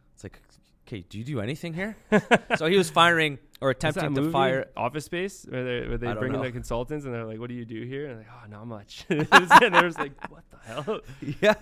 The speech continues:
Speaker 2: It's, it's that. And, but I think it happened. Yeah, I think, I don't know. It's a,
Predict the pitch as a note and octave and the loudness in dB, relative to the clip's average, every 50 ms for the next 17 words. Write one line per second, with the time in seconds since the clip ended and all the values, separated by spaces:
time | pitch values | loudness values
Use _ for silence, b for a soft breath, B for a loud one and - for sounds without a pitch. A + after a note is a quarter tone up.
0 | C#3 G2+ G#2 A#2+ A#2+ A2+ G#2+ - - A#2 C3+ C#3+ C3 A2+ - - A#2 A#2+ A#2 G2 | -2 -4 -4 -6 -10 -14 -14 -14 -4 0 2 2 2 2 0 -4 -8 -10 -10 -6
1 | B2 C3+ C#3+ E3+ G3 C4+ A3+ B2 G#2+ G2+ G2 - D3+ F3+ - - F#3+ G3 F#3+ F#3 | -4 -2 -2 -2 -4 -8 -8 -8 -10 -10 -12 -10 -12 -12 -12 -12 -8 -6 -4 -4
2 | F#3 G3+ A#3 A3 - _ _ F#3 G#3+ E3+ C#3 A#2+ A#2+ B2+ B2+ - G3 F#3+ F#3 F#3+ | -4 -6 -12 -14 -16 _ _ -10 -6 -6 -4 -4 -6 -8 -10 -8 -8 -6 -6 -6
3 | F#3 - | -6 -8